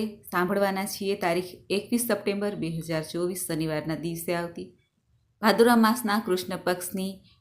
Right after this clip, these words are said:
વિઘ્ન રાજ સંકષ્ટ ચતુર્થીની વ્રત કથા, મહિમા, મુહૂર્ત, પૂજન વિધિ તથા આજનો ખાસ ઉપાય. જો આપને આ વીડિયો પસંદ આવે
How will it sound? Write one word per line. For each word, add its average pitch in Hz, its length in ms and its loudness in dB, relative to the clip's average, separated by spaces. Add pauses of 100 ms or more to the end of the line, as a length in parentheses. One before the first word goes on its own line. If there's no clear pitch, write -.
(140)
વિઘ્ન 226 320 8 (140)
રાજ 190 380 4
સંકષ્ટ 180 600 -2 (140)
ચતુર્થીની 165 640 -2
વ્રત 175 260 -2
કથા, 180 360 -8
મહિમા, 170 520 -4
મુહૂર્ત, 160 400 -6
પૂજન 156 300 -6
વિધિ 156 260 -8 (340)
તથા 165 300 -6
આજનો 156 240 -2 (100)
ખાસ 175 320 -8
ઉપાય. 170 260 -6 (360)
જો 214 120 4
આપને 202 220 2
આ 190 100 -2
વીડિયો 185 260 -4
પસંદ 185 300 -4
આવે 185 200 -4